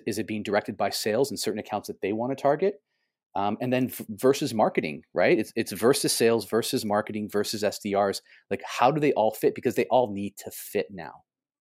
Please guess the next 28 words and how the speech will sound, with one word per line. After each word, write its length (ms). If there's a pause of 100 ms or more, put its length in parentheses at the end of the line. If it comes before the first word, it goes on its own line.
(260)
You 80
can't 220
just 160
say, 140
"Okay, 220
S 160
D 160
Rs, 460 (580)
I 60
want 200
you 80
to 60
go 100
and 120
target 320
these 260 (800)
Fortune 300
five 260
hundred 220
accounts 380
and, 240
and, 180
you 100
know, 120
go 240
after 260
them," 240
because 320